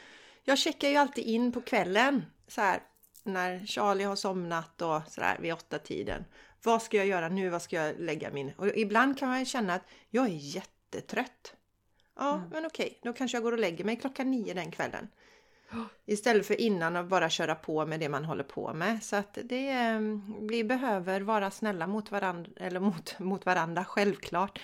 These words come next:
Speaker 1: Men också mot oss själva i, i detta som, eh, som händer just nu.
Speaker 2: Ja.
Speaker 1: Och det, vi kommer också tillbaks till det. Det är, ehm,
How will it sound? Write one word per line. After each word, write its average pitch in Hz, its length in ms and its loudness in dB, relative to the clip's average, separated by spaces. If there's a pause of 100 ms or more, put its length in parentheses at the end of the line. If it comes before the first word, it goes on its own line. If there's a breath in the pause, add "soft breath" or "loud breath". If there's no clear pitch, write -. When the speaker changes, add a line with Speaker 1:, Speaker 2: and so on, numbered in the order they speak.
(200 loud breath)
Speaker 1:
Men 233 120 2
också 214 260 2
mot 185 220 -2
oss - 120 -6
själva 175 480 0
i, 180 320 0
i 170 200 -4
detta - 380 -6
som, 156 400 -4
eh, 156 220 -6 (220)
som 185 200 -6
händer 180 280 -4
just 170 220 -4
nu. - 180 -6 (640 loud breath)
Speaker 2:
Ja. 180 400 -6
Speaker 1:
Och 254 120 0
det, 330 60 0
vi 370 300 0
kommer 370 280 4
också 269 220 -2
tillbaks 262 480 4
till 262 120 -14
det. 190 140 4
Det 262 260 -4
är, 247 180 2
ehm, 233 160 0